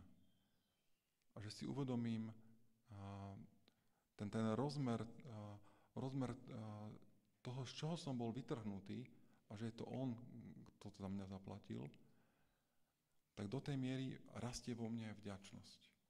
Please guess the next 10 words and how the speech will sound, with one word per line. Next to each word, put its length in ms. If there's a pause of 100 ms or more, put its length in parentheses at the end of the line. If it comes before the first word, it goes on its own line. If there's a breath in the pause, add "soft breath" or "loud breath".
(1080)
Do 80
tej 240
miery, 320
do 160
akej 160
si 160
to 120
ja 200
aj 80
vedome 400